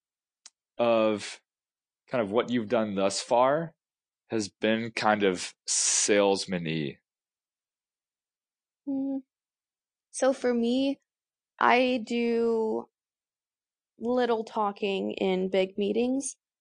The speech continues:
Speaker 2: Um, w-, I kind of had side conversations with P Ts or athletic trainers or other sports scientists,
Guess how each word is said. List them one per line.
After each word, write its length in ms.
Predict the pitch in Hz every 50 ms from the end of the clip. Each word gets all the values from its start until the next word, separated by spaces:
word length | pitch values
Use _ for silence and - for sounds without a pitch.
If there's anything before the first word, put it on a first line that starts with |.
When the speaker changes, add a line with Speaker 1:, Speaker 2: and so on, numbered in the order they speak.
| _ _ _ _ _ _ _ -
Speaker 2:
Um, 480 | 226 220 208 202 202 202 202 214 233 233 - _ -
w-, 220 | 226 214 214 - _ -
I 140 | - 220 233
kind 200 | 226 226 220 208
of 60 | 202
had 200 | 220 196 196 -
side 260 | - 214 196 190 190
conversations 800 | - - 202 190 196 202 202 - 202 202 196 - 214 202 202 202 -
with 340 | 214 208 202 208 202 - _ _ _ _ _ _ _ _ _ _ _ _ _ _ _ _
P 120 | - 220
Ts 340 | 220 - - 269 262 247 226
or 80 | 214 202
athletic 280 | 202 202 196 - 214 -
trainers 360 | - 226 220 220 214 208 -
or 80 | 220 214
other 180 | 202 196 208
sports 400 | 202 - - - 208 208 208 -
scientists, 760 | - 113 110 - 208 208 - 107 101 208 208 - - -